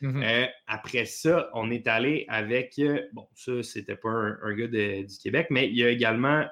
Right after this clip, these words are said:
Speaker 2: euh, là, je le cherche.
Speaker 1: Il y a le
Speaker 2: Ouais, c'est
Speaker 1: vingt-septième choix.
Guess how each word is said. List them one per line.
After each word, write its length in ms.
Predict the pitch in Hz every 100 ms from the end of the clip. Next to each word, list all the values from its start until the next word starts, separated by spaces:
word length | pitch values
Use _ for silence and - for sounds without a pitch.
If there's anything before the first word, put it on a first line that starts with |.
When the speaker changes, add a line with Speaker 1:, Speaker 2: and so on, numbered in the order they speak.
| -
Speaker 2:
euh, 500 | 127 135 143 143 143
là, 120 | 131 107
je 80 | 98
le 80 | 95
cherche. 440 | - 131 - - 131 -
Speaker 1:
Il 60 |
y 40 | 127
a 20 |
le 40 | 127
Speaker 2:
Ouais, 60 |
c'est 80 | 104
Speaker 1:
vingt-septième 600 | 131 - 117 - 131 117
choix. 600 | - - 117 123 151 208